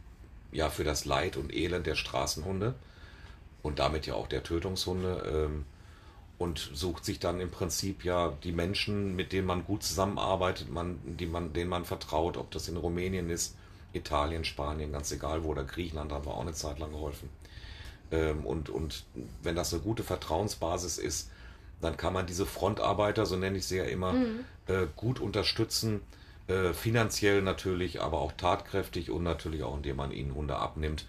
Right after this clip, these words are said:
Speaker 1: damit sie wieder andere retten können.
Speaker 2: Ja.
Speaker 1: Und das ist ganz wichtig, dass diese Projekte, äh, uns ganz nah ans Herz gewachsen sind. Äh, du kannst natürlich, ne, es hat mal irgendeine Tierschützerin mal zu mir gesagt, ihr könnt nicht aus jedem Dorf einen Köter retten.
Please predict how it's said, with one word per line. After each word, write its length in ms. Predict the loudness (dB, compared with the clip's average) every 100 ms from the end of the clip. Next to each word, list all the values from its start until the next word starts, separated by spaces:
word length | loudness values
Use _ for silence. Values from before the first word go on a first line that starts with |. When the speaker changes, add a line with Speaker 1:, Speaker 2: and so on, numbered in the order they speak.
| -12 -14 -4
Speaker 1:
damit 260 | -2 0
sie 120 | 0 0
wieder 200 | 0 0
andere 340 | 0 -2 -2
retten 260 | -4 -6 -10
können. 260 | -10 -12 -12 -14 -8 -4
Speaker 2:
Ja. 320 | -4 -4 -6 -8 -12 -14 -14 -14 -14 -14 -14 -14 -14 -14 -14 -14 -12 -12 -12 -6
Speaker 1:
Und 160 | 0 4
das 140 | 4
ist 120 | 4 4
ganz 240 | 4 6
wichtig, 320 | 2 2 0
dass 180 | 0 0
diese 200 | 2 0
Projekte, 680 | 2 4 6 4 4 4 2 -4 -14 -14 -12 -2
äh, 180 | 2 2
uns 340 | 2 0 2
ganz 300 | 2 2 2
nah 220 | 4 6 4
ans 280 | 2 2
Herz 240 | 2 2 0
gewachsen 420 | 0 -2 -2 -2
sind. 380 | -2 -2 -4 -2
Äh, 240 | 2 2 2 -4 -14 -14 -8
du 80 | -6
kannst 280 | 0 2 4
natürlich, 540 | 2 2 2 2 -2
ne, 240 | -4 0 0 -2
es 140 | -4 -4
hat 140 | 2
mal 260 | 4 4 0 -10 -18 -18 -4
irgendeine 320 | -2 0 0
Tierschützerin 540 | 2 4 2 2 2
mal 180 | 4 4
zu 140 | 4 4
mir 100 | 4
gesagt, 240 | 4 4
ihr 140 | 2
könnt 200 | 4 2
nicht 140 | 4 2
aus 140 | 4
jedem 200 | 4 4
Dorf 240 | 6 4 2
einen 80 |
Köter 360 | 2 4 4 2
retten. 260 | 0 -4